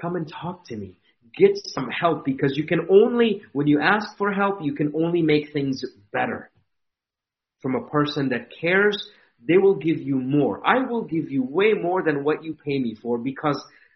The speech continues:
the cost of what you learn from me is way less than the price you will pay for not knowing.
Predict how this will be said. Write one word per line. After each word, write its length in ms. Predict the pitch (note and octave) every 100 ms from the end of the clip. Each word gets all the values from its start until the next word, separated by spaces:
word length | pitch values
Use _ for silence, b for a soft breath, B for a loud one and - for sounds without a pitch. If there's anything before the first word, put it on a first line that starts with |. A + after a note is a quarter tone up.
| b
the 180 | C3+ D#3+
cost 600 | - G3+ B3 C4 - - _ _ _ _ _ E3+
of 280 | D3+ C3+
what 240 | D3 A3 F#3+
you 140 | F3+
learn 440 | B2+ A#2 E3 A3 -
from 180 | G#3 G#3
me 200 | G#3+ E3
is 120 | C#3+ - -
way 220 | F#3+ F3+
less 320 | C3+ D#3 - -
than 140 | A#2+
the 80 | A2+
price 460 | - D#3+ E3 D#3+
you 80 | D#3
will 200 | B2+ A#2 -
pay 220 | C3+ C3
for 100 | A#2+
not 240 | A#2 A#2 A#2
knowing. 300 | A#2+ G#2